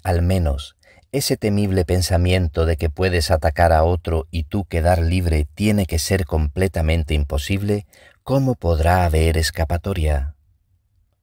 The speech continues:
El temor a Dios es real para todo aquel que piensa que ese pensamiento es verdad, y no percibirá su insensatez y ni siquiera se dará cuenta de que lo abriga,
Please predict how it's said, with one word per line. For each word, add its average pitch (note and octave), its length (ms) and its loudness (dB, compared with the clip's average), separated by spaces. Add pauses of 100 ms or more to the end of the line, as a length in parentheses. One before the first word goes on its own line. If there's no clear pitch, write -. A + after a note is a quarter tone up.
(840)
El F2+ 220 2
temor E2 380 2
a D#2 80 4
Dios F2+ 400 0
es E2+ 160 0
real E2 400 2
para D#2+ 280 -2
todo G2 340 0
aquel G2 400 0
que E2 180 -2
piensa G#2 500 -2
que G2 200 -2
ese G2+ 260 -2
pensamiento F2+ 1000 -2
es E2+ 280 -2
verdad, D#2 520 0 (1080)
y G2+ 100 2
no A2+ 160 4
percibirá F#2+ 720 2
su E2+ 120 -4
insensatez E2+ 880 0 (300)
y G#2+ 100 0
ni G2+ 140 2
siquiera C3+ 520 -2
se A#2+ 200 -2
dará G#2+ 200 0
cuenta B2+ 440 -2
de G2 100 0
que F2+ 160 0
lo F2 100 4
abriga, F2 520 0